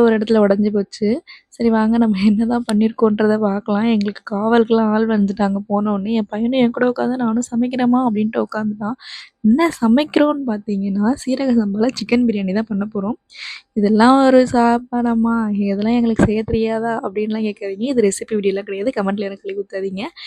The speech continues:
இப்ப இந்த டைம்ல ஒரு சிறப்பான சம்பவம் ஒண்ணு பண்ணியிருப்பேன். அது என்னன்றதை நீங்களே பாருங்க. கொஞ்சம் கூட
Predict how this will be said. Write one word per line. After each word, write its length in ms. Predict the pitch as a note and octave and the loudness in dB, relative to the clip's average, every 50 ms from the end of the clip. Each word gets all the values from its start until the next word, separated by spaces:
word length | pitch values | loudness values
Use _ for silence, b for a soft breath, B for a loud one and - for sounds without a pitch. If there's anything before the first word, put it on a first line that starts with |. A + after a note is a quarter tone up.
| B B B B B | B B B B B
இப்ப 460 | - A#3+ - - _ _ _ F4 E4+ - - | -8 -8 -8 -8 _ _ _ 4 4 4 2
இந்த 140 | C4+ D4 - | -4 -6 -4
டைம்ல 260 | - - A#3+ A3 A#3 B3 | -2 -2 0 2 4 4
ஒரு 120 | A#3+ A#3 | 4 2
சிறப்பான 480 | - - A3+ - - _ - B3+ C4 C4 | 2 0 -4 -6 -4 _ 0 2 2 2
சம்பவம் 340 | - A3+ G#3+ G#3 A3 A3+ | 2 2 2 4 4 2
ஒண்ணு 180 | G#3+ G#3 G#3 G#3 | 2 0 0 -2
பண்ணியிருப்பேன். 500 | G3 G3 G3 G3+ F#3+ - _ G#3 G3+ A3+ | -2 -2 -2 -4 -4 -6 _ -2 -2 0
அது 100 | B3 A3+ | 0 0
என்னன்றதை 460 | G#3 G#3 G#3 A3 G#3+ G#3 G#3+ G#3 G#3+ | 0 0 0 -2 -2 -2 -2 -2 0
நீங்களே 380 | G3+ G3 G#3 A3 A3+ A3+ A3+ A3 | 0 0 -2 -2 -2 -4 -4 -4
பாருங்க. 460 | G#3+ G3+ F#3+ F#3+ F#3+ F#3+ G3 A3 B3 B B B B B B B | -4 -4 -6 -6 -8 -8 -8 -10 -10 B B B B B B B
கொஞ்சம் 480 | - A#3+ A#3+ C#4 D4+ D#4 D#4+ E4+ D#4+ | 0 0 2 2 0 0 4 4 4
கூட 160 | D4 D4 C#4+ | 6 6 6